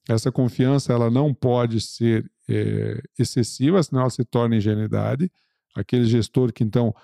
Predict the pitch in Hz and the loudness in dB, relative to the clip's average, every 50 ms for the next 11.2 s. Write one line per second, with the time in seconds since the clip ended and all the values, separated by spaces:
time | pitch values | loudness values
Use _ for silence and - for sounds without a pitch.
0 | _ _ _ _ - - 127 139 143 131 - - 123 110 - - 139 131 120 117 | _ _ _ _ -2 0 0 2 0 0 0 0 0 0 0 2 2 2 2 2
1 | 113 123 131 143 143 127 123 127 127 127 123 123 120 - - 113 104 - - 127 | 2 2 2 2 2 2 2 2 2 2 2 0 0 0 -2 -4 -4 0 0 0
2 | 113 110 110 117 131 180 - - - - _ _ _ _ _ _ _ _ _ _ | 2 2 2 0 0 0 -2 -6 -12 -20 _ _ _ _ _ _ _ _ _ _
3 | _ _ _ - 123 120 123 139 151 151 143 127 127 131 131 120 - - 151 156 | _ _ _ -2 0 2 4 4 4 4 2 4 2 2 0 0 0 0 2 2
4 | 151 151 139 - 143 - - 123 113 - 135 127 123 - - 123 117 - 123 110 | 2 0 0 0 -2 -2 0 -2 0 0 0 0 0 0 0 -2 0 0 -2 0
5 | - 127 120 113 - - 117 110 127 131 123 - 131 110 120 117 117 113 110 101 | 2 0 0 0 0 -2 -2 0 2 0 2 0 -2 0 0 2 2 2 2 2
6 | 113 113 110 101 - _ _ _ _ _ _ _ _ - 139 135 131 117 123 123 | 0 0 -2 -2 -6 _ _ _ _ _ _ _ _ -2 0 2 2 2 2 2
7 | 120 120 120 131 139 143 135 123 117 113 120 117 123 127 131 120 - - 123 - | 2 4 4 4 4 4 2 2 2 0 0 0 2 2 2 0 -2 -4 -8 -8
8 | - - 127 117 110 - - 117 113 120 131 139 175 214 196 - - - - - | -4 -2 -2 -2 -2 -2 -2 0 0 2 0 0 0 0 -2 -4 -12 -20 -20 -20
9 | _ _ _ _ _ _ _ - 127 123 120 117 123 135 151 165 147 - - 127 | _ _ _ _ _ _ _ -2 0 2 2 2 2 2 2 0 -2 -2 -2 0
10 | 139 147 143 - 185 180 - - 120 117 127 135 147 - - - 113 104 107 104 | 0 0 0 -2 -2 -4 0 0 0 0 2 0 -2 -4 -4 -4 -4 -2 -2 -4
11 | 107 104 - | -8 -12 -16